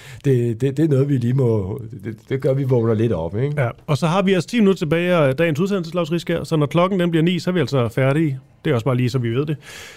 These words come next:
Speaker 2: Den sidste, vi taler med, det er Finn Toft Madsen. Han er forhenværende minkavler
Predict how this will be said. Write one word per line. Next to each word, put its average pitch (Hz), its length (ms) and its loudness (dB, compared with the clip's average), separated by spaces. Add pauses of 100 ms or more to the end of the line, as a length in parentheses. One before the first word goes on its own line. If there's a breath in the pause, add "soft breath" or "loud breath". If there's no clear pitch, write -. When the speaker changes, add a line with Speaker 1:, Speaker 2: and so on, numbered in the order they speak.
(140)
Speaker 2:
Den 165 80 4
sidste, 220 300 -2
vi 165 40 -4
taler 170 240 0
med, 139 180 4
det 175 140 2
er 160 40 2
Finn 196 240 0
Toft - 320 -2
Madsen. 139 400 2
Han 147 160 0
er 156 60 0 (100)
forhenværende 170 600 2
minkavler 139 580 2